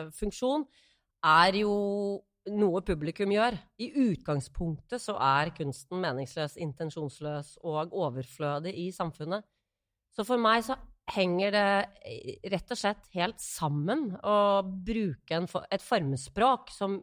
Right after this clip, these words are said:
ikke tillegger kunst mening utover det en betrakter eller et publikum ville ha gjort. Det, det faller meg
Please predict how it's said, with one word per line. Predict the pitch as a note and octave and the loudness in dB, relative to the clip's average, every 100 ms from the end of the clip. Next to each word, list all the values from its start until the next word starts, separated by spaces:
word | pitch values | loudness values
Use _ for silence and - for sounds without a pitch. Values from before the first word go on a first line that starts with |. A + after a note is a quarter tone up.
| - | -10
ikke | A3 _ - G3 G3+ - | -20 _ -6 -6 -6 -10
tillegger | - F#3+ D#3+ D3+ D#3+ D3 F#3 G3 G3 F#3+ - _ _ | -4 -2 0 -2 -4 -4 0 0 0 -6 -20 _ _
kunst | - G3+ G3+ G#3 - - | -2 2 2 0 -6 -4
mening | G3+ D#3+ D3+ F3 F#3+ G3+ | 0 2 2 0 0 -2
utover | E3+ D#3+ C#3 - E3+ D#3+ F3 F3 | -4 -6 -8 -8 -6 -2 -2 -2
det | E3 E3+ E3 E3+ - | -2 0 0 -4 -2
en | D#3+ D#3+ D#3 _ _ | -2 -2 -6 _ _
betrakter | F#3+ - D3 - - E3 | -12 -8 -8 -8 -8 -6
eller | E3 E3+ | -6 -8
et | - | -8
publikum | D#3+ D3 D#3 F3 G3 | -10 -8 -10 -6 -4
ville | G#3 F3 E3+ | -2 0 0
ha | |
gjort. | G3 A3+ _ - | -2 -6 _ -12
Det, | F#3+ G#3+ B2 | -4 -4 -4
det | G3 | -10
faller | - E3 C3 D3+ | -2 -2 0 -2
meg | E3 D#3+ E3 | 0 2 0